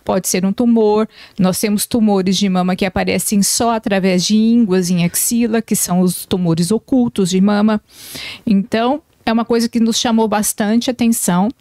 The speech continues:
E agora, essa semana, a Sociedade Brasileira de Mastologia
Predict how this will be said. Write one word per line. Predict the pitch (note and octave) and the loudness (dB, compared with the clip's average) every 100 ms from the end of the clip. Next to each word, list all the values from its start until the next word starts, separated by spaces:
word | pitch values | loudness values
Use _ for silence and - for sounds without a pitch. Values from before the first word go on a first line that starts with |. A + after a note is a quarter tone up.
| _ _ - _ _ _ _ - G#3 | _ _ -20 _ _ _ _ -4 0
E | G#3 | 0
agora, | G3 G3+ G#3+ | 2 0 0
essa | G#3 G3+ | -2 -2
semana, | G3+ F#3 G3+ G3+ E3+ - - - - | 0 2 2 0 -2 -8 -20 -18 -6
a | G3 | -4
Sociedade | G3 G3+ G3+ G3+ G3+ G3 F#3 | -2 -2 -2 -2 -2 -2 0
Brasileira | G#3 A3+ C4+ B3 A3+ G3 G3+ F#3+ | 0 0 0 0 2 0 0 0
de | G3 | 0
Mastologia | F3+ F3 - E3 F3 F#3+ A3 F#3 | 0 -2 0 2 2 2 0 -2